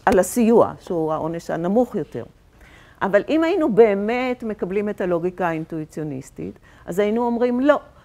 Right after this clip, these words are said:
כדי להרשיע אחת מהן, אנחנו צריכים הוכחה ספציפית לגבי המעשה שלה. וכדי לה-, להרשיע את השנייה, אנחנו צריכים הוכחה ספציפית לגבי המעשה שלה." ואם אין לנו הוכחה ספציפית לכל אחת מהן לחוד,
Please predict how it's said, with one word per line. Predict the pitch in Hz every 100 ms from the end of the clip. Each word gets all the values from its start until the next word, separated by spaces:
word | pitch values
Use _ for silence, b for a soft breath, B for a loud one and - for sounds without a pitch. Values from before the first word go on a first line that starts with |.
| b
כדי | - 208 254 294
להרשיע | 302 240 214 226 - 247 226 170 147 - - _ -
אחת | - 240 180 -
מהן, | 190 170 190 208 170
אנחנו | 185 185
צריכים | 175 - 220
הוכחה | 220 190 - 214 208 254 -
ספציפית | - - 220 - 262 285 247
לגבי | 190 170 180
המעשה | 175 151 156 151
שלה. | - 139 135 b b b
וכדי | 180 208 185 196
לה-, | 196 -
להרשיע | 196 175 - 208
את | 190
השנייה, | 175 - 175 190 233 220
אנחנו | 190 185
צריכים | - 214
הוכחה | 196 165 190 226
ספציפית | - 185 - 254 247 180
לגבי | 160 156 156 160 160 - -
המעשה | 170 151 151 160
שלה." | 151 180 165 131 b b b
ואם | 220 240 302
אין | 294
לנו | 311 285
הוכחה | 220 202 233 262
ספציפית | - 233 262 330 240 165
לכל | 190 226 240
אחת | - 226 226
מהן | 214 190
לחוד, | 175 - 311 330 254